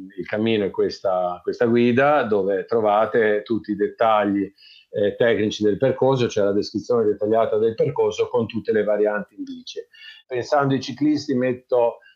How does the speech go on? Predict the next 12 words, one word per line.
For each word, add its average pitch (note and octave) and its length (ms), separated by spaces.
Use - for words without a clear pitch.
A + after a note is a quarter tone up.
eh, A2+ 680
sempre B2+ 420
al A2 60
primo B2+ 260
posto A#2+ 720
la A2 120
sicurezza, G2+ 640
cioè A#2 180
diciamo A#2+ 360
una A#2+ 140
mediazione C3 840
tra, G#2 300